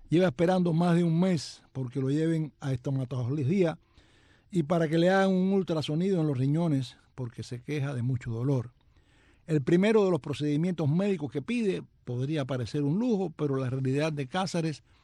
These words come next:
es que de su masticación depende su vida, porque desde niño lleva una prótesis intestinal. El activista fue juzgado el quince de febrero del dos mil diecisiete por los supuestos delitos de desacato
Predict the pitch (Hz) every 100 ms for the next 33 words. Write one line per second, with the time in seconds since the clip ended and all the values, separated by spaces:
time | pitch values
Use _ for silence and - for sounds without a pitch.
0 | - - _ _ _ _ _ 165 170 -
1 | 170 160 156 143 - 190 - 147 143 127
2 | - 151 127 120 190 202 196 160 139 170
3 | 175 160 160 151 196 160 127 - - 117
4 | 131 127 120 135 165 160 143 147 147 139
5 | - 143 139 123 143 139 127 131 - _
6 | 127 123 127 - 139 151 143 117 _ _
7 | _ _ - _ _ _ _ - 151 156
8 | 123 170 202 185 139 170 143 117 175 175
9 | 131 123 - _ - - _ _ - 131
10 | 120 170 151 170 147 139 143 170 160 135
11 | 123 135 165 151 131 127 165 170 151 127
12 | 120 - 120 147 147 147 127 139 151 139
13 | 127 127 131 135 180 165 135